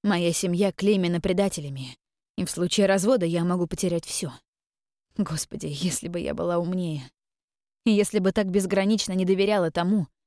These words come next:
кого любила и считала своим единственным мужчиной на всю жизнь.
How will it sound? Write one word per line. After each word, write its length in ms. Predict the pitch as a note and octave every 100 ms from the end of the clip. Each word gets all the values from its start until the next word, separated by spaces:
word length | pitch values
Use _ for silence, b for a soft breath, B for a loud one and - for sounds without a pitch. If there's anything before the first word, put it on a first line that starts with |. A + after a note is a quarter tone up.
| _ -
кого 220 | A3+ G3+
любила 400 | G3+ F#3 A#3 F3+
и 100 | F3+
считала 460 | - G3+ A3+ G3+
своим 380 | F3+ F#3 F#3+ G3
единственным 760 | F3 F#3 F#3 A3+ - F#3+ F#3 F#3
мужчиной 460 | F#3 - A#3 F#3
на 120 | F#3
всю 220 | F#3 - F#3
жизнь. 460 | F#3 F3+ C#3+ B2+